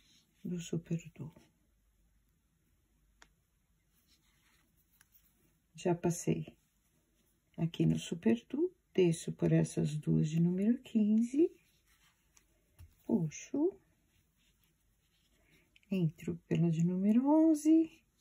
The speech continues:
e saio aqui na pérola. Aqui nós puxamos e eu corto o excesso. Eu vou queimar porque quando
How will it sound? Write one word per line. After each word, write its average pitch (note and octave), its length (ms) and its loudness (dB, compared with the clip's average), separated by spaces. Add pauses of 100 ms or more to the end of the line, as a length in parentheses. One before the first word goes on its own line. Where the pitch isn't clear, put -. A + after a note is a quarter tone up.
(680)
e - 100 -4
saio G3+ 540 -2
aqui F3+ 300 -2
na E3 160 2
pérola. D3 600 -8 (2250)
Aqui E3 220 -6
nós E3 200 -2
puxamos D#3 1300 -4 (720)
e C4+ 100 -2
eu C#4 140 -2 (100)
corto F3 680 -2
o F#3 160 0
excesso. - 1040 -6 (1700)
Eu F#3 140 4
vou E3+ 180 4
queimar F#3+ 600 6
porque F#3 760 -2 (640)
quando G3 540 -2